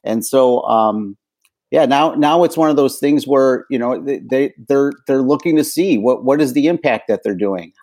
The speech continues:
How, how effective are they, are they being with this population? Um, just because, you know, diversity, equity, and,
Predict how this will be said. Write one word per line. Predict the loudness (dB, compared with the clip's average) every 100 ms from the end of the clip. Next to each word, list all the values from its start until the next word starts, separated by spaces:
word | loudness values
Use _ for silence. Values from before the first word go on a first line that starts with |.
| _
How, | -2 0 0 -2
how | 0
effective | 0 0 0 0 0
are | 2
they, | 2 -2 -4
are | -4 -2
they | -2
being | -4 -2 -2 0
with | -2
this | -4 -4
population? | -4 -4 -2 -2 -2 -6 -14 -16 _ _ -20 _ -6
Um, | 0 0 0 -4 -4
just | -4 -2
because, | -2 0 0 -4 -4
you | 0
know, | 0
diversity, | -2 2 0 2 2 2
equity, | 2 0 0 0
and, | -2